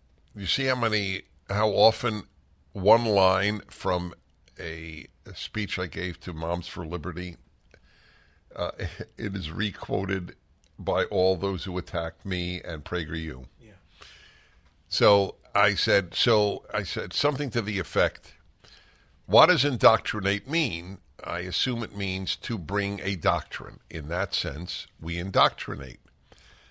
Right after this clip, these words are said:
Speaker 1: And so the left has gone with this, "PragerU indoctrinates."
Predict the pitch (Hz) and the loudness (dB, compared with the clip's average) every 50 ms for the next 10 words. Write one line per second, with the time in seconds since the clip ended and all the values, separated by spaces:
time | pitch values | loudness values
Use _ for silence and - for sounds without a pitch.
0 | _ _ _ _ _ _ _ - - - 87 82 - - 107 95 87 90 90 80 | _ _ _ _ _ _ _ -10 -8 -8 -6 -6 -4 0 2 2 2 2 0 -2
1 | 90 98 90 92 - - 92 104 117 120 - - - 107 85 - - - 104 104 | -2 -2 -2 -4 -4 -4 4 6 6 6 6 2 -4 -4 -4 -4 0 2 4 4
2 | 104 104 98 98 87 90 90 - - - - 127 135 143 123 135 127 113 101 104 | 4 2 0 -2 -4 -4 -6 -6 -8 0 2 4 4 4 2 -2 -4 -2 -2 -2
3 | 101 95 95 95 92 76 - 101 104 101 - - - 90 78 69 65 - - - | -2 -2 -2 -4 -2 2 4 4 4 4 0 -4 -8 -6 -8 -8 -12 -14 -16 -18
4 | - - - | -18 -18 -18